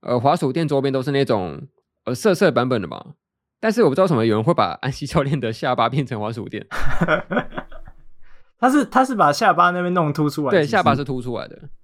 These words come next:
Speaker 1: 就软软，
Speaker 2: 哦。
Speaker 1: 软软的这样子。
Speaker 2: 哦，我知道，我看过那种滑鼠垫，我懂了。<laughs> 那这个你觉得怎么样？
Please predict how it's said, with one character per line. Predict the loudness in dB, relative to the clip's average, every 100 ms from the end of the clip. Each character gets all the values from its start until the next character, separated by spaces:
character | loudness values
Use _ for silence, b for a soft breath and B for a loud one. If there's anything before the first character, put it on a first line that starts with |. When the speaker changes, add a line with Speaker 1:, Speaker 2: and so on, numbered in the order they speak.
| -20 _ _ -10
Speaker 1:
就 | -2
软 | 4
软， | 4 6
Speaker 2:
哦。 | 4
Speaker 1:
软 | 2
软 | 0 0
的 | -2
这 | -4
样 | -6
子。 | -10 -16 _ _ _ _ _ _ _ _ -4
Speaker 2:
哦， | 4 4
我 |
知 | 4
道， | 4 6 4
我 |
看 | 2 4
过 | 6
那 | 6 4
种 | 2
滑 | 0
鼠 | -2 -2
垫， | -2 -4 -6
我 | -10
懂 | -10 -14
了。 | -18 -20 -20 _ _
<laughs> | -20 -18 -20 -20 -20 _ _ _ _ _ _
那 | -4
这 | 2
个 | 4 4
你 | 2
觉 | 0
得 | 0
怎 | 0
么 | 0
样？ | 0 -2